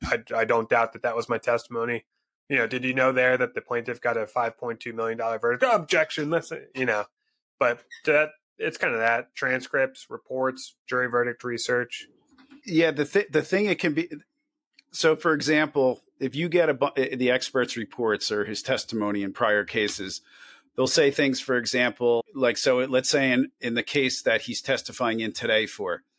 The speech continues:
Speaker 2: he says, "The plaintiff never went to the emergency room after the crash, and therefore we know he wasn't injured because he didn't go to the emergency room after the crash." And then if you get a bunch of his prior reports, you'll find that even when the plaintiff goes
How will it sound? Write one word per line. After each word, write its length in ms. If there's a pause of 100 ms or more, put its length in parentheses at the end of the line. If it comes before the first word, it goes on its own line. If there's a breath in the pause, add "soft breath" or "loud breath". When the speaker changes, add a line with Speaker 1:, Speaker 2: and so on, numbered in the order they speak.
(300)
Speaker 2:
he 120
says, 480
"The 140
plaintiff 460
never 560
went 280
to 120
the 120
emergency 640
room 200
after 320
the 60
crash, 480
and 120
therefore 360
we 160
know 180
he 140
wasn't 340
injured 300
because 300
he 80
didn't 180
go 100
to 80
the 80
emergency 560
room 140
after 260
the 100
crash." 460 (500 loud breath)
And 140
then 140
if 100
you 80
get 160
a 60
bunch 300
of 60
his 140
prior 340
reports, 640 (320 soft breath)
you'll 140
find 420
that 260
even 320
when 140
the 80
plaintiff 480
goes 540